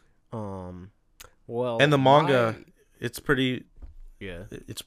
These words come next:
Speaker 2: it's, uh, it's pretty good.
Speaker 1: Oh, yeah.
Speaker 2: That's all I'll say.
Speaker 1: All right. <laughs> Okay. Um, and my other favorite anime, um,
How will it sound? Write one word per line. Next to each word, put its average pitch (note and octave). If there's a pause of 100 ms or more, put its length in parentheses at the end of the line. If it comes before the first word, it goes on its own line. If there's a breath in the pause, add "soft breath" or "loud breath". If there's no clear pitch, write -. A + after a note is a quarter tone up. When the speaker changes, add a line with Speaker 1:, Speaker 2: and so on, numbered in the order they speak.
(140)
Speaker 2:
it's, C3+
uh, B2+ (160)
it's -
pretty C#3+
good. E3 (1120)
Speaker 1:
Oh, F#2+
yeah. E2 (240)
Speaker 2:
That's -
all A#2
I'll A2+
say. A#2+
Speaker 1:
All A#2 (1080)
right. - (100)
<laughs> -
Okay. - (840 loud breath)
Um, C#3+
and A2
my C#3+
other F3+
favorite F3
anime, D#3+ (960)
um, F#2